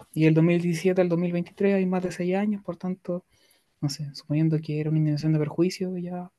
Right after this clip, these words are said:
eh, está más que prescrito la, la, la acción. ¿Se entiende un poco la lógica? Esto es igual de importante, <laughs> ¿ya?,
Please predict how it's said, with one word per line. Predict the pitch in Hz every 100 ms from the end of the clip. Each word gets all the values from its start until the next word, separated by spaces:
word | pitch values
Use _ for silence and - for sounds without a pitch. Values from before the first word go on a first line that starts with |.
| _ _
eh, | 185 165 160
está | - 160
más | 170
que | -
prescrito | 160 156 151 - _ _ _ _ _ _ _ _ _ _ _ -
la, | 156 147 156 156 -
la, | 151 156 -
la | 143
acción. | - 135 _ -
¿Se | 170
entiende | 165 247
un | 269
poco | 269 269
la | 269
lógica? | 294 320 285 311 _ _ _ - _ -
Esto | 247 - -
es | 196 -
igual | 175 170 269
de | 311
importante, | 302 330 339 285 277 254
<laughs> | - - _
¿ya?, | 214 233